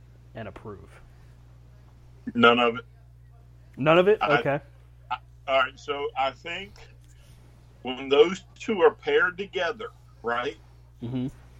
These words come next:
Speaker 2: And they probably had both of them sit down and, "Well, let's figure this out." And Bray says, "I've got this great idea." And John says, "Okay, let me hear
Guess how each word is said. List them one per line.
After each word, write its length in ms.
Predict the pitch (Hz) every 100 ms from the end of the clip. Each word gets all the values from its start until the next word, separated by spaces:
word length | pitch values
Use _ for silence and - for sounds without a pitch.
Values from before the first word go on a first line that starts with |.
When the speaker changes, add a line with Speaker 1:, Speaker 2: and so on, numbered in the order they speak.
| - - - - - - - - - - - - - - -
Speaker 2:
And 320 | 147 127 131 - 123
they 300 | 135 139 131 - - - - -
probably 440 | 147 170 175 180
had 200 | 170 156 - - 117
both 440 | 123 151 180 220 175
of 160 | 160
them 360 | 143 151 151 143 - -
sit 400 | - - 151 170
down 440 | 151 131 120 117 113
and, 260 | 110 110 113 113
"Well, 160 | 123
let's 200 | 131 143
figure 400 | - 156 143 151
this 220 | 143 143 -
out." 240 | 110 107 - - - - - -
And 260 | 107 120 113
Bray 280 | 139 156 180
says, 280 | - 139 135
"I've 200 | 135 139
got 240 | 147 139
this 180 | 139 127
great 360 | 117 135 127 127
idea." 440 | 123 117 120 107 - - - - - - - - - - -
And 200 | 120 120
John 360 | 127 131 151 156
says, 380 | 151 139 135 139
"Okay, 480 | 135 147 - 135 127
let 260 | 127 123 127
me 140 | 123
hear 260 | 120 117